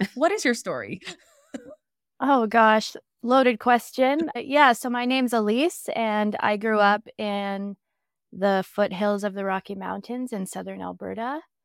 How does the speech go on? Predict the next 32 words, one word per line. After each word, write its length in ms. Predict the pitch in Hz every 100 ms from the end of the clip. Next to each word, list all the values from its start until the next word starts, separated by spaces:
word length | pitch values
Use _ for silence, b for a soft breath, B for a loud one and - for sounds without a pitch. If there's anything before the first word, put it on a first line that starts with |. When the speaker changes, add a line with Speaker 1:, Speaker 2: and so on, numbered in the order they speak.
| _ _ _ _ -
Speaker 2:
I've 480 | 202 202 202 208 196 - - -
been 140 | 226
in 120 | 233
my 200 | 226 220
area 420 | 208 208 214 214 208
now 260 | 202 196
about 300 | 202 202 196
twenty-two 640 | - - 208 208 - 214
plus 380 | 196 - 196 -
years. 460 | 196 190 220 294 302
That 220 | 190 180
would 160 | 196 185
be 340 | 190 185 -
Diamond 400 | - 180 185 185
Valley, 340 | 175 190 185 190
Alberta. 600 | 185 180 190 208 247 294 _ _ _ _ _ _ _ -
Um, 580 | 202 190 190 190 190 196 _ -
I've 160 | 220
been 140 | 208 226
a 80 |
herbalist 580 | 190 233 254 285 294 -
for 100 | -
the 120 | 247
last 340 | 226 226 214 -
six 260 | 226 -
years 440 | 214 208 240 285 -
and 500 | 214 202 202 202 196
got 200 | 202 202
into 260 | 208 208
herbal 280 | 196 202 196
medicine 640 | 202 202 202 - 202 196
due 240 | 190 202